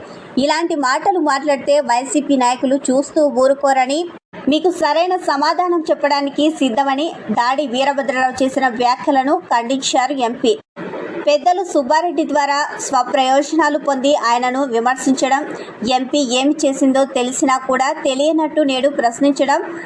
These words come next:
సమంజసమేనా అని ప్రశ్నించారు. నేను చేసిన ప్రతి పని కళ్ళ ముందే కనబడుతూ ఉంటే చూడలేని అందులు మీరు అని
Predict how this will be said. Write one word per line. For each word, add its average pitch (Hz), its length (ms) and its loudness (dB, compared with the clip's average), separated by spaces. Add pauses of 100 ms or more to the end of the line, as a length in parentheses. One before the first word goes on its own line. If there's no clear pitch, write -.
(200)
సమంజసమేనా 294 880 0
అని 262 120 -4 (100)
ప్రశ్నించారు. 247 680 0 (400)
నేను 262 260 0
చేసిన 262 280 0 (160)
ప్రతి 247 420 2
పని 285 240 0 (140)
కళ్ళ 247 180 -2 (120)
ముందే 269 220 -2 (120)
కనబడుతూ 262 480 0 (140)
ఉంటే 269 180 2 (480)
చూడలేని 330 500 2 (120)
అందులు 262 360 -6
మీరు 254 240 0
అని 240 140 -2